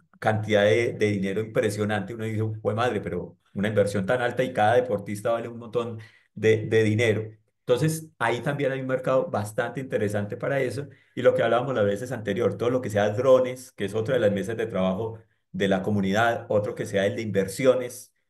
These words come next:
Muchas de estas personas tienen capacidad de invertir y podría, si se le presentan proyectos adecuados con una estrategia clara y con riesgos controlados y medidos,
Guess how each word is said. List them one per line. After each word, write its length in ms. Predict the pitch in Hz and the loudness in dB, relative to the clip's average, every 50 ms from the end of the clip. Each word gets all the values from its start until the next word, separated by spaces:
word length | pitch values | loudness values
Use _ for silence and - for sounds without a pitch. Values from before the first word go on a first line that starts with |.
| _ _ _ _ _ _ - | _ _ _ _ _ _ -10
Muchas 260 | 113 104 101 127 127 | -6 -2 0 2 2
de 60 | 101 | 2
estas 180 | 104 104 123 - | 0 -2 -2 -2
personas 240 | - 110 101 104 104 | -2 0 0 0 0
tienen 160 | 127 127 123 | -2 -6 -6
capacidad 580 | - 117 107 - - 104 101 98 - 107 101 104 | -6 -6 -6 -2 -2 -2 -2 -2 -2 -2 -2 -2
de 80 | 117 123 | -4 -2
invertir 480 | 110 110 107 95 87 - 107 110 117 | -2 0 0 0 0 -2 -6 -6 -6
y 20 | 110 | -4
podría, 560 | - 110 101 101 98 95 104 107 110 117 120 | -2 0 0 2 0 0 0 0 0 0 -2
si 120 | - 123 | -2 -4
se 120 | 107 107 95 | -4 -4 -4
le 80 | 95 | -2
presentan 440 | 92 101 98 92 107 101 - 113 110 | -2 -4 -4 -4 -6 -6 -6 -8 -8
proyectos 840 | 110 110 101 - _ _ _ _ _ - 101 101 95 95 117 110 | -8 -8 -10 -12 _ _ _ _ _ -6 -4 -4 -4 -4 -2 0
adecuados 460 | 110 107 101 95 98 104 107 113 117 - | 2 4 4 4 4 4 4 2 2 0
con 120 | - 101 | -4 -4
una 100 | 98 104 | -2 -2
estrategia 460 | 110 110 110 101 101 92 101 110 110 | -2 -2 -2 -2 -2 -2 -2 -4 -2
clara 240 | 110 120 113 113 113 | 0 0 0 0 0
y 60 | 110 | -2
con 180 | 110 107 98 92 | -4 -4 -4 -2
riesgos 360 | 98 101 95 98 113 110 110 - - _ _ _ _ _ _ | -2 -2 -2 -2 -6 -8 -8 -10 -18 _ _ _ _ _ _
controlados 560 | - 113 104 107 110 101 98 101 104 110 110 | -2 0 0 2 2 4 4 6 6 4 2
y 40 | 113 | 0
medidos, 420 | 117 123 131 131 123 127 127 - | 0 0 2 2 0 0 -4 -8